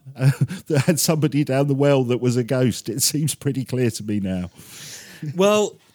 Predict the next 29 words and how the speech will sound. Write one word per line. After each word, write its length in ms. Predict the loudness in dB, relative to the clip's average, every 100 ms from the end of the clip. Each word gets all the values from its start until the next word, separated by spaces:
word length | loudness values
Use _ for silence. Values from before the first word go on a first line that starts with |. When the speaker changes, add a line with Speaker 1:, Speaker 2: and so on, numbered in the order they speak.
| _
Speaker 2:
it's 260 | -6 -4 0
not 280 | 0 0 -2
just 520 | -2 0 -2 -6 -12 _ _ _ _ -6
it's 220 | -4 0
not 280 | 2 0 0
the 80 | -2
nun 460 | -2 -2 0 0
as, 320 | 2 0 -2 -6
Speaker 1:
<laughs> 80 | -8
Speaker 2:
as, 340 | -4 -4 -6 -10 _
that 240 | -6 -4 -4
is 200 | -6 -6
as 120 | -4
scary, 500 | -6 -6 -6 -4 -4
I 120 | -4
don't 200 | -4 -6
think, 220 | -6 -8 -8
as 120 | -6
the 80 | -4
noise 500 | -2 0 -2 -4 -6
that's 180 | -10 -10
coming 340 | -8 -4 -2
out 120 | -4
of 140 | -6 -10
the 80 | -8
well. 460 | -4 -4 -4 -8
It's, 440 | -8 -6 -4 -4 -4
um, 200 | -2 -2
Speaker 1:
Yeah. 200 | -4 -6